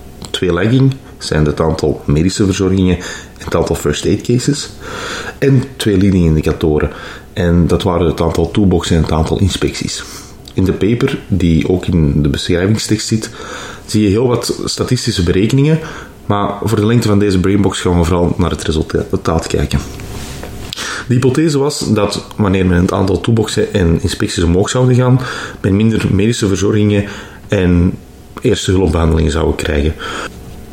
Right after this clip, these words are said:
Zoiets ligt ook in lijn met hetgeen dat binnen preventie algemeen aangenomen wordt. Echter bleek, toen men het aantal site-inspecties en het aantal toolboxen tegelijkertijd gebruikte,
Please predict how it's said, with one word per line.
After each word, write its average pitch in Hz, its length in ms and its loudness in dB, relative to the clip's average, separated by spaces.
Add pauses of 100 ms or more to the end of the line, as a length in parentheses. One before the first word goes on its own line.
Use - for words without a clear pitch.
(120)
Zoiets 110 320 0
ligt 107 180 2
ook 110 160 2
in 92 200 4
lijn 92 380 2
met 87 180 2
hetgeen 90 560 2
dat - 600 0
binnen 85 440 2
preventie 85 460 2
algemeen 80 400 2
aangenomen 73 540 2
wordt. - 300 -2 (1400)
Echter 101 300 0
bleek, 107 400 0 (400)
toen 101 160 2
men 95 120 4
het 85 120 2
aantal 95 220 2
site-inspecties 107 720 0
en 90 60 4
het 82 140 2
aantal 87 440 0
toolboxen 107 420 0
tegelijkertijd 80 640 0
gebruikte, 113 440 0